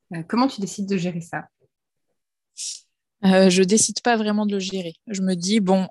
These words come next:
Speaker 2: en fait, ça fait, euh, plus ou moins vingt ans que tu vis avec ça. Bah, tu vas continuer comme ça, quoi.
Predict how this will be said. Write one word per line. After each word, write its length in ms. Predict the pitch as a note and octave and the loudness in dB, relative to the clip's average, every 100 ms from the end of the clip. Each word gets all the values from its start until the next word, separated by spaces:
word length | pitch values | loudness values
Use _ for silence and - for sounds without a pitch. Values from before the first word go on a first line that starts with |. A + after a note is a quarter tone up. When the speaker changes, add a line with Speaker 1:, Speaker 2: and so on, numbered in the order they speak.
| - | -6
Speaker 2:
en 140 | F#3 | -6
fait, 260 | - F#3+ - | -2 -2 -2
ça 100 | F3+ | -4
fait, 420 | - F3+ F3 F3+ | -4 -4 -4 -4
euh, 300 | D#3+ D#3 D3+ F3+ F3+ - _ | -6 -8 -10 -12 -16 -18 _
plus 180 | - F#3 | -2 2
ou 40 | F#3 | 4
moins 140 | F3+ | 4
vingt 240 | F3 F3+ | 2 2
ans 60 | G3 | 2
que 80 | - | 2
tu 120 | F#3+ | 0
vis 140 | E3+ | 0
avec 200 | E3 D#3+ | 0 -2
ça. 280 | - F#3+ G#3 - - - - - _ _ _ - | -2 0 -2 -4 -18 -20 -20 -20 _ _ _ -4
Bah, 120 | F#3 | -4
tu 140 | F3+ | -2
vas 80 | E3+ | -6
continuer 400 | D#3+ E3 E3 F3+ | -6 -8 -6 -6
comme 140 | F#3 D#3+ | -6 -4
ça, 140 | F#3+ | -6
quoi. 200 | E3 | -6